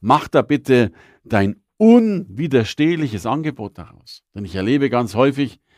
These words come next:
dass das keine unwiderstehlichen Dinge sind, sondern einfach das, ja, da-, das, das Hingeben von Text. Das wäre logischerweise zu wenig.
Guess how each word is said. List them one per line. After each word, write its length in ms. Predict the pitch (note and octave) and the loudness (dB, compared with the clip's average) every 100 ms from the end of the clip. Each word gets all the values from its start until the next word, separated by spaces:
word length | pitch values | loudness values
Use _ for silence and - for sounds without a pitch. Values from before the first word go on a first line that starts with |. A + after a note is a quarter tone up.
| _ _ - | _ _ -8
dass 200 | G#2 - | -8 -6
das 220 | A2+ - | -8 -4
keine 260 | A2 A2 | -4 -4
unwiderstehlichen 1080 | - C#3+ B2+ A#2 A2+ A2 F#2 G#2+ A2+ A2 G2+ | -2 -4 -2 -2 -2 -2 -4 -6 -4 -8 -6
Dinge 260 | F#2+ C#3 B2+ | -6 -4 -4
sind, 220 | A2+ C3 | -6 -8
sondern 260 | A2 F#2 - | -6 -8 -8
einfach 440 | G2+ B2 A2+ - _ _ _ _ _ _ | -10 -4 -4 -6 _ _ _ _ _ _
das, 500 | F#2+ F#2 - - G2+ | -12 -12 -16 -20 -16
ja, 280 | G2+ G#2+ D#2 | -4 -4 -4
da-, 120 | - F#2 | -8 -8
das, 420 | F#2+ F2+ - - | -8 -10 -18 -14
das 200 | F2+ - | -14 -14
Hingeben 880 | - B2 F3 F3+ - G#2 G#2 G#2+ G2+ | -4 -2 -2 -4 -4 -2 -2 -6 -10
von 240 | - G2 | -10 -12
Text. 400 | E2 D2+ _ _ _ _ _ _ _ _ _ _ _ _ _ _ _ _ | -12 -18 _ _ _ _ _ _ _ _ _ _ _ _ _ _ _ _
Das 280 | - E2+ - | -10 -10 -6
wäre 380 | F2 F2+ F#2+ G2 _ | -4 -4 -6 -10 _
logischerweise 840 | - E2+ D#2+ D#2 D#2 C#2 D2+ F2 F#2+ _ _ | -8 -6 -6 -12 -16 -18 -18 -20 -20 _ _
zu 200 | - F2+ | -20 -20
wenig. 200 | - _ | -20 _